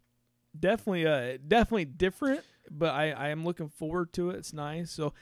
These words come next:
quick story about the child, and the reason why I kinda brought it up right now is that, uh, this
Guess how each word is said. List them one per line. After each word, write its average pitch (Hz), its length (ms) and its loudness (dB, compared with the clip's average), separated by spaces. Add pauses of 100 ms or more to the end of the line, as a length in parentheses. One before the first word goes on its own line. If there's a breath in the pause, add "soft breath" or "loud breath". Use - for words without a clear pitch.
(260 soft breath)
quick 254 260 4
story 233 460 2
about 175 280 2
the 165 80 -6
child, 170 440 2
and 165 80 -4
the 143 40 -6
reason 156 180 0
why 143 120 4
I 143 100 -2 (140)
kinda 151 200 -4
brought 127 300 -2
it 117 100 -8
up 160 220 -2
right 113 220 -12
now 120 300 -8 (600 soft breath)
is 135 280 -4
that, 147 240 4
uh, 135 300 2
this 147 320 -6